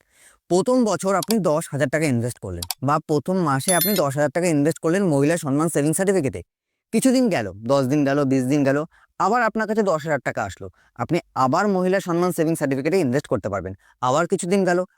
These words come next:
আবার কিছু টাকা আসলো, পঞ্চাশ হাজার টাকা আসলো, আবার আপনি একটা অ্যাকাউন্ট ওপেন করাতে পারলেন। এইভাবে আপনি মাল্টি অ্যাকাউন্ট ওপেন করাতে পারবেন। কিন্তু ওই যে আপনি যার নামে ওপেন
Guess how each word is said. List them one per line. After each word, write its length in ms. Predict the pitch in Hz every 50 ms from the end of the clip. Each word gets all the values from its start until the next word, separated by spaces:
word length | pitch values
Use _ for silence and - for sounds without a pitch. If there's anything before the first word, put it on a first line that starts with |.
| _ _ - 131
আবার 160 | 131 156 185 185 -
কিছু 140 | 208 - 208 208
টাকা 140 | 190 - 202 190 190
আসলো, 180 | - - 196 175 - -
পঞ্চাশ 280 | 160 151 156 - 175 175
হাজার 140 | 185 180 - 185
টাকা 120 | 170 190 185 180
আসলো, 180 | - - 180 180 - - - - - - 151
আবার 180 | 175 202 226 233 233
আপনি 120 | 220 - 220 214
একটা 140 | 190 - 208 185
অ্যাকাউন্ট 260 | 165 - 180 185 202 185
ওপেন 120 | 147 156 156 -
করাতে 220 | 139 123 113 - 120 104
পারলেন। 200 | 113 104 101 95 - - - - _ _ - 185
এইভাবে 280 | 196 208 202 214 214 226 233 220
আপনি 120 | 220 254 240 214
মাল্টি 240 | 190 196 190 - 240 233
অ্যাকাউন্ট 240 | 220 - 240 233 220
ওপেন 140 | 196 214 208 214
করাতে 200 | 196 180 165 165 139
পারবেন। 220 | 123 104 104 98 - _ _ _ _ _
কিন্তু 360 | - 233 254 277 240 - 247 170 104 - _ _ _ _ _ _
ওই 100 | 190 226 240 220
যে 40 | 226 185
আপনি 120 | - 214 208 -
যার 160 | 156 147 160 170 175
নামে 160 | 185 202 208 196 170
ওপেন 160 | - 196